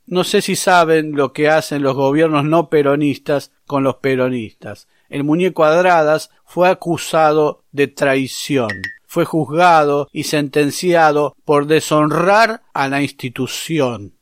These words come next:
En mil novecientos cincuenta y seis pidió la baja. Sufre dos intentos de asesinato y se dedica a ser piloto de fumigadores. Unos años después, logra ingresar como piloto de Aerolíneas Argentinas,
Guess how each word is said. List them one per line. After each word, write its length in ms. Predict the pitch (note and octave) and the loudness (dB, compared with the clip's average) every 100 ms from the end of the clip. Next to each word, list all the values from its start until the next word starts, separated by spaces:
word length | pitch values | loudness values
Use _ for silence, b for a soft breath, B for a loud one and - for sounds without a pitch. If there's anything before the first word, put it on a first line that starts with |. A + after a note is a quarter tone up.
| _ | _
En 240 | - C#3+ E3+ | -8 -4 -2
mil 140 | G3+ | 0
novecientos 540 | G3+ F#3 - G3+ F3+ | 2 2 0 -2 -2
cincuenta 500 | - E3+ D#3 E3+ D#3+ D#3+ | -4 -4 0 0 0 0
y 60 | |
seis 460 | D3+ - F#3+ E3+ - | 0 0 0 0 -4
pidió 560 | - D#3 D#3 F3 E3+ | -8 -6 -2 2 4
la 180 | D#3+ D3 | 4 2
baja. 580 | C#3+ C#3 A#2 - A2+ A2 _ | 2 0 -2 -8 -14 -16 _
Sufre 540 | - F3+ D#3+ D#3+ D#3+ | -6 -4 -2 0 0
dos 360 | D#3+ F3 F#3 F#3+ | 0 0 0 -2
intentos 540 | D#3+ D3 F3 E3+ D#3 | -6 -2 -2 0 -2
de 80 | D3+ | -2
asesinato 840 | C3+ C#3+ - D#3+ F3 C#3+ C3+ D#3 - | -4 -6 -8 -4 0 0 -2 -4 -4
y 120 | F3+ | -6
se 120 | F3+ E3+ | -2 2
dedica 500 | F3+ F#3+ G#3 F#3 F#3 | 4 4 2 0 -2
a 40 | |
ser 320 | - F#3+ F3 _ _ | 2 -2 -2 _ _
piloto 500 | - F3 F3+ F#3+ F3+ | -6 0 0 0 0
de 120 | E3+ | 0
fumigadores. 1120 | D#3+ D#3+ D#3 D3 C#3+ C#3 B2+ A2 G#2+ G#2+ - _ _ _ _ _ - | -2 -4 -2 0 2 2 0 -4 -8 -12 -14 _ _ _ _ _ -6
Unos 320 | F#3 F3+ F#3 | -2 -2 0
años 220 | F#3 F3 | 0 2
después, 580 | E3 - - G#3 A3 - _ _ | 0 0 2 4 2 -4 _ _
logra 380 | E3+ F3+ F#3+ F3+ | -2 2 4 2
ingresar 580 | E3+ E3 D#3+ - F#3+ F3+ | 0 0 0 0 0 0
como 320 | E3 D#3+ D3 | -2 -2 -2
piloto 460 | D#3 D#3+ F3 E3+ D#3+ | -2 0 0 2 2
de 100 | D3 | 2
Aerolíneas 680 | D3 C#3+ D#3 E3+ E3 D3+ | 2 0 0 -2 -4 -4
Argentinas, 840 | C#3+ B2+ C#3 C#3+ C#3+ A#2+ A2+ A2 | -6 -8 -8 -8 -8 -8 -8 -14